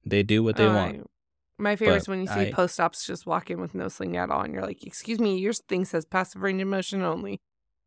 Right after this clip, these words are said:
Speaker 2: Where's your sling?" <laughs> But
Speaker 1: It's like, you must, you're, you're probably not my patient, 'cause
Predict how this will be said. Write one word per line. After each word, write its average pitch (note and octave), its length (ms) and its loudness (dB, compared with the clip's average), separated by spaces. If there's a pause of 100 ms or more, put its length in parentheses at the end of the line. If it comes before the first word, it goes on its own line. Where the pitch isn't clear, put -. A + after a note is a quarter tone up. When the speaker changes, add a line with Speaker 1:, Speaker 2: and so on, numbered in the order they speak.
Speaker 2:
Where's A3 220 4
your A3+ 120 4
sling?" F3+ 400 2
<laughs> - 60 -20 (800)
But A3 260 4
Speaker 1:
It's G#2 140 4
like, F#2+ 60 2
you B2+ 140 10
must, A#2+ 240 8
you're, B2 220 8
you're B2 180 6
probably G#2+ 260 6
not G2 160 4
my F2+ 100 4
patient, F2+ 360 0
'cause F#2+ 180 -10